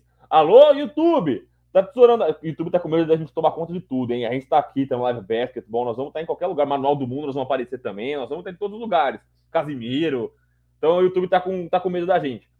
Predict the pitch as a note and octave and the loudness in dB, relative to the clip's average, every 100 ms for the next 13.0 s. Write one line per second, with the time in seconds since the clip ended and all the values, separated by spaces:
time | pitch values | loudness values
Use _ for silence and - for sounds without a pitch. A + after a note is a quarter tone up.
0 | _ C#3 E3 E3+ D#3+ C#3+ A2+ C#3 D3+ C#3+ | _ -6 -2 0 2 2 0 -4 -4 -2
1 | G#2+ F2 _ _ _ _ _ _ C3 C3 | -2 -4 _ _ _ _ _ _ -2 0
2 | B2 B2 C#3+ C#3+ C#3 B2+ C3 B2+ A#2+ A2+ | 0 2 4 4 0 -4 -6 -8 -10 -10
3 | A#2 A2 D3+ C3+ B2+ C#3 D#3 C#3+ D3 E3 | -10 -8 -2 -2 0 -6 -6 -18 -14 -8
4 | D3 D3 D3 C3+ D#3 B2 A2+ G#2 F#2 - | -4 -2 -2 0 -2 0 0 0 -6 -16
5 | _ - C3 D3 D#3 C3+ C#3 C#3+ A2+ A2 | _ -4 -2 0 -2 -2 -2 -4 -8 -10
6 | - B2 - C3+ C3 A#2 B2 C3 C3 B2 | -10 -10 -4 -4 -2 0 0 0 -2 -6
7 | B2 C3 A#2 F#2+ - _ _ _ _ - | -4 0 0 0 -4 _ _ _ _ 2
8 | E3+ - - _ _ - _ - D3 E3+ | 2 0 -12 _ _ -20 _ 0 6 6
9 | A3+ G3 F#3+ F#3 F3 E3 D#3 D3+ C3+ B2 | 6 4 4 2 -2 -6 -6 -8 -8 0
10 | C3+ F3+ G#3+ D3 F3+ F3+ E3+ D#3 G#3+ - | 2 2 0 -14 -14 -6 -6 -6 -6 -6
11 | G#3 G3+ F3+ E3 E3+ E3+ F#3 A3 E3+ C3+ | -6 -8 -6 -2 0 -2 -8 -8 -10 -10
12 | F#3 F3+ E3+ E3 E3 D3+ - D3 D#3+ | -6 -4 -4 -6 -6 -6 -4 -2 -2